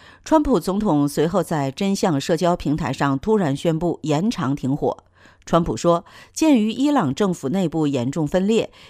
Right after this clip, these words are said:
以及巴基斯坦提出的请求，美方决定暂缓对伊朗的军事打击，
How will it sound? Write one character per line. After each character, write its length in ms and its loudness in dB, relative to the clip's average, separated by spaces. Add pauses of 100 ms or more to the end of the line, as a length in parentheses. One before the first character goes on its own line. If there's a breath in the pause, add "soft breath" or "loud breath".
以 140 -4
及 260 0
巴 180 2
基 120 -2
斯 160 -4
坦 280 -2
提 200 -4
出 180 -6
的 80 0
请 240 -4
求， 340 -2 (320 loud breath)
美 160 2
方 220 2
决 160 0
定 240 2
暂 260 0
缓 240 -2
对 280 0
伊 180 2
朗 180 0
的 140 -4
军 240 -2
事 140 -4
打 160 -6
击， 260 -6